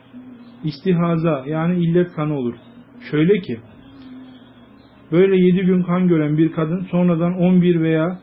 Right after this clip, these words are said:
on iki gün kan görmeye başlarsa bunun adet edinilmiş yedi günlüğü hayız kanı olur.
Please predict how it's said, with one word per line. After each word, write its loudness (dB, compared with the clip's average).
on 0
iki -2
gün -2
kan -2
görmeye -2
başlarsa -4
bunun 0
adet 0
edinilmiş -2
yedi 0
günlüğü -2
hayız -2
kanı -6
olur. -2